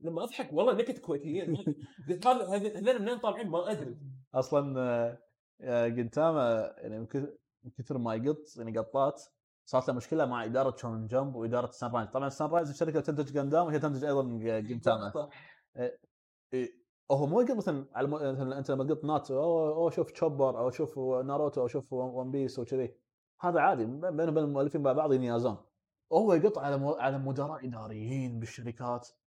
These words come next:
Speaker 2: ناس اللي يقدروا يوقفون الأنيميشن، ترى الأنيميشن تكنسل ثلاث مرات.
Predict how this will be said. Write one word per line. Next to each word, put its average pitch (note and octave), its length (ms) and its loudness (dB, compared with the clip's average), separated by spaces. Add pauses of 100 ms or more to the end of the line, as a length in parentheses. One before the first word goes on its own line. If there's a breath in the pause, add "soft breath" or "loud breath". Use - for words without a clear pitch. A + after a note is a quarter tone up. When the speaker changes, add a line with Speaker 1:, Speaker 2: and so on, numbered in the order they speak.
Speaker 2:
ناس E3+ 280 2
اللي E3 80 8
يقدروا E3+ 180 8
يوقفون F#3+ 220 2
الأنيميشن، C#3 320 -2
ترى A#2+ 120 0
الأنيميشن C#3 320 -4
تكنسل D3 220 -4
ثلاث A#2+ 120 -8
مرات. C3+ 260 -4